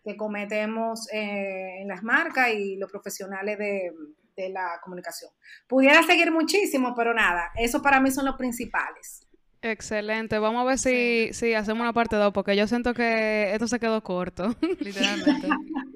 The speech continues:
Speaker 2: Ya lo sabe.
Speaker 3: Pero
Speaker 2: Viena,
Speaker 3: buenísimo.
Speaker 2: muchísimas gracias por acompañarnos, gracias por sacar tiempo para nosotras y que la gente aprenda de ti.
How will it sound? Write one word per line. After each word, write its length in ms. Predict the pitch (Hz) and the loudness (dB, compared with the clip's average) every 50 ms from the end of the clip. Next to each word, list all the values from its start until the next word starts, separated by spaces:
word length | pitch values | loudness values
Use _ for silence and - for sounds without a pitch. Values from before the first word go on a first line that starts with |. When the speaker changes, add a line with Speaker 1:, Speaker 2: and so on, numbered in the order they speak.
| - 311 | -8 -4
Speaker 2:
Ya 200 | - 233 226 233 | 0 2 2 2
lo 180 | 240 254 262 254 | 2 2 0 0
sabe. 560 | 196 - 214 202 202 202 196 202 202 214 - - _ | 0 0 2 2 2 2 0 0 -2 -4 -6 -8 _
Speaker 3:
Pero 140 | - 214 214 | 0 2 4
Speaker 2:
Viena, 600 | 214 254 254 262 269 269 269 262 254 233 214 196 | 6 6 6 8 6 6 4 4 2 2 2 2
Speaker 3:
buenísimo. 140 | 202 208 202 220 | -2 -4 -8 -10
Speaker 2:
muchísimas 680 | 240 247 240 208 247 247 240 277 269 269 254 220 - | -8 -8 -6 -6 -6 -4 -2 0 0 0 0 0 -2
gracias 380 | - 220 226 240 247 254 233 - | 0 2 2 2 2 0 -2 -2
por 140 | - 226 220 | -2 0 0
acompañarnos, 1000 | 214 214 220 220 214 208 202 202 196 196 208 220 233 240 226 240 233 226 - - | 0 -2 -4 -4 -4 -4 -4 -2 -4 -2 -2 -2 -2 -2 -4 -6 -6 -8 -6 -6
gracias 440 | 208 202 202 202 196 214 214 - | -4 -4 -2 -2 -4 -6 -8 -6
por 500 | - 208 208 202 202 196 196 190 190 185 | -6 -4 -2 -2 -2 0 -2 -2 -4 -4
sacar 300 | - 196 185 - 190 190 | -6 -8 -8 -6 -8 -6
tiempo 180 | - 196 196 185 | -6 -6 -6 -6
para 160 | - 185 185 175 | -4 -4 -4 -4
nosotras 760 | 175 170 - - 185 202 233 254 - 254 247 240 240 - - | -4 -4 -6 -4 -4 -2 -2 -4 -4 -2 -2 -2 -2 -2 -6
y 60 | 208 | -6
que 100 | - 190 | -6 -6
la 80 | 185 185 | -6 -6
gente 200 | 180 180 - 185 | -6 -8 -8 -10
aprenda 360 | 180 - 185 185 185 185 185 | -8 -8 -8 -8 -6 -6 -6
de 120 | 180 175 | -6 -8
ti. 300 | 175 - 190 196 208 - | -8 -10 -12 -12 -12 -14